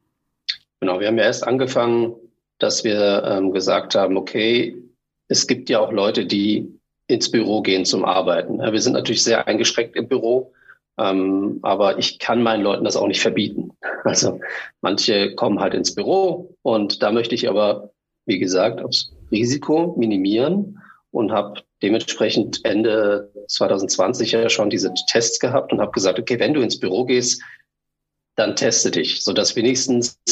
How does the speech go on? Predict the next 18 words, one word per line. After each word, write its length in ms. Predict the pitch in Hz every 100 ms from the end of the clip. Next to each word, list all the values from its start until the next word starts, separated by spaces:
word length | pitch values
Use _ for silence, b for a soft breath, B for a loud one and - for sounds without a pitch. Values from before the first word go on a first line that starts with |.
| 120 123 B B _
ähm, 560 | - 98 98 95 95 95 _
alle, 320 | - 123 120
die 160 | 113 98
im 60 |
Büro 280 | 98 90 98
sind, 380 | 95 95 - -
getestet 520 | 95 - 92 - 92
sind. 380 | - - - - _ _ - B B _ _ _ _ -
Ja, 200 | 92 87
und, 400 | - 92 - -
äh, 60 | - - - - -
jetzt 300 | 101 90 -
Anfang 520 | - 113 127 120 110 -
einundzwanzig, 1200 | 110 104 90 101 101 127 135 165 151 - - -
weiß 160 | 131 -
gar 120 | 117
nicht, 140 | 117
im 400 | 104 101 98 95